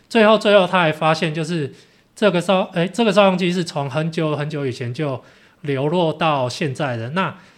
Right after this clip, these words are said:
每个捡到的人都会最后再拍一张照片，那把自己也拍进去，然后证明自己就是有拿到这过，过这台照相机，那最后再把这，这台照相机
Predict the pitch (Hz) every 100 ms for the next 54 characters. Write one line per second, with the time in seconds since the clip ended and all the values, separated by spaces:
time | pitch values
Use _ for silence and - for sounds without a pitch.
0 | _ - 151 175 175 151 143 180 151 127
1 | 123 127 170 196 175 143 - 175 165 156
2 | 147 - 143 139 139 131 139 117 - 139
3 | 110 127 139 113 _ _ _ _ _ -
4 | 139 214 175 143 120 147 139 143 123 -
5 | 131 101 127 143 165 165 - 160 139 135
6 | 175 151 127 110 143 139 165 135 120 117
7 | - - 151 143 135 160 160 151 147 -
8 | _ - 160 165 131 123 131 120 120 113
9 | 131 165 165 175 160 160 156 - 139 139
10 | - 139 120 127 123 120 123